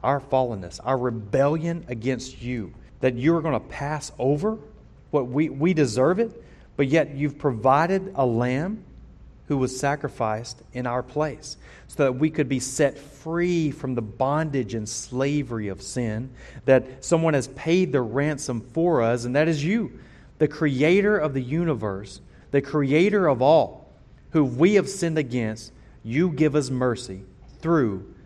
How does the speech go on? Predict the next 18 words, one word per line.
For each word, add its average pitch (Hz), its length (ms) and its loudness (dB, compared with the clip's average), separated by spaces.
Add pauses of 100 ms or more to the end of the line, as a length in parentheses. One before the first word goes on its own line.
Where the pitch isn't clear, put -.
(100)
the 113 80 0
lamb 113 400 -2
that 95 200 -12
you 107 60 -8
provided. 104 540 -6 (560)
God, 120 240 0
we 135 120 -2
don't 123 140 -2
deserve 123 460 0
this. 143 260 -2 (480)
We 123 140 -6
deserve 107 320 -6
wrath, 143 360 0 (380)
but - 140 -4
you 113 80 -6
give 117 160 -2
us 123 100 -2
mercy. 117 380 -6